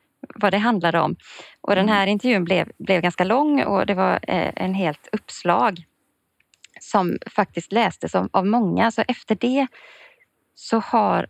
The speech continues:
Speaker 1: har vi fått samtal från, från, eh, kvinnor som har haft besvär jätte-, jättelänge. Det kan vara upp till mellan tio och trettio år har de liksom lidit i det tysta. Och så kände de att, "Ja, men nu äntligen kanske jag vågar söka. <laughs> Nu
Speaker 2: Mm.
Speaker 1: vet jag vart jag kan vända mig" och sådär.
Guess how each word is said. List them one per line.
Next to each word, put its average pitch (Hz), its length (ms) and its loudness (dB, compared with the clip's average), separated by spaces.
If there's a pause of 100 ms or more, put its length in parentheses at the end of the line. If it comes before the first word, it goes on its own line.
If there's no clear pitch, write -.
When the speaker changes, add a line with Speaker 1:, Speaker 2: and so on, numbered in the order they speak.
Speaker 1:
har 202 160 0
vi 196 100 2
fått - 200 -4
samtal 170 500 0
från, 170 280 0 (220)
från, 160 360 -2
eh, - 420 0
kvinnor 165 400 -2
som 165 220 -2
har 165 80 -2
haft 160 300 -6 (180)
besvär 160 480 -2
jätte-, 156 500 -8
jättelänge. 170 540 -4
Det 175 120 -2
kan 175 200 -6
vara 170 80 0
upp - 160 -10
till 165 140 -4
mellan 156 300 -4 (340)
tio 160 280 -4
och 165 100 -4
trettio - 520 -2
år 226 260 0
har 170 160 -2
de 160 120 -2
liksom 175 200 -4
lidit 170 400 -4
i 160 40 -2
det 165 80 -8
tysta. - 400 -4 (720)
Och 190 180 2
så - 160 -4
kände 175 340 0
de 165 140 2
att, 165 200 -4
"Ja, 190 80 -4
men 185 180 -2
nu 196 120 -2
äntligen 170 500 -6
kanske 165 300 -6
jag 156 60 -4
vågar 156 260 -4
söka. - 400 -12 (320)
<laughs> - 300 -20
Nu 196 60 -2
Speaker 2:
Mm. 160 160 0
Speaker 1:
vet 151 100 -10
jag 156 80 -6
vart 156 80 -8
jag 165 180 -6
kan 165 180 -4
vända 151 320 -8
mig" - 200 -10
och - 80 -12
sådär. - 260 -10